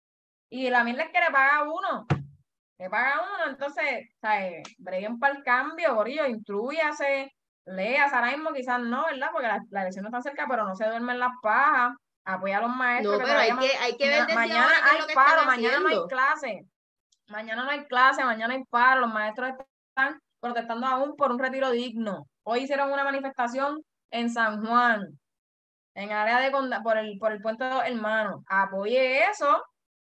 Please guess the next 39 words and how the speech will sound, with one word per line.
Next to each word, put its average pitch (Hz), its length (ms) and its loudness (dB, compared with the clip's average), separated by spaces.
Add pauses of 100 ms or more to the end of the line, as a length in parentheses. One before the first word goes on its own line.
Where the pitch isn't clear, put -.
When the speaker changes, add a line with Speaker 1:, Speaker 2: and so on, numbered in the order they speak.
Speaker 1:
No 190 160 -8
se 247 120 -2
crea 269 180 0
que 285 80 -2
es 285 100 -8
porque, 294 260 -2
ay, 262 280 4
Speaker 2:
Y - 40 2
Speaker 1:
ahora 349 480 2
no, 359 240 -6
que 339 100 -6
se 339 80 -12
me 294 60 -10
está 294 120 -12
haciendo 311 180 -10
difícil 320 260 -12
para 302 180 -2
el 269 60 -8
nene. 294 400 -4 (320)
Speaker 2:
y 285 120 -4
Speaker 1:
Apoye 262 240 4
Speaker 2:
les 240 240 0
Speaker 1:
eso 262 180 6
Speaker 2:
digo, 202 140 6
Speaker 1:
porque 190 240 -4 (960)
Speaker 2:
no 240 240 0
esperen 320 520 2
al 311 100 2
año 302 220 0
de 302 80 0
elecciones. 233 640 -2 (640)
Vean 202 320 0
desde 311 380 -4
ahora 285 320 0
qué 277 80 -6
están 285 260 -4
haciendo 285 460 0
sus 254 180 -10
senadores, 220 840 0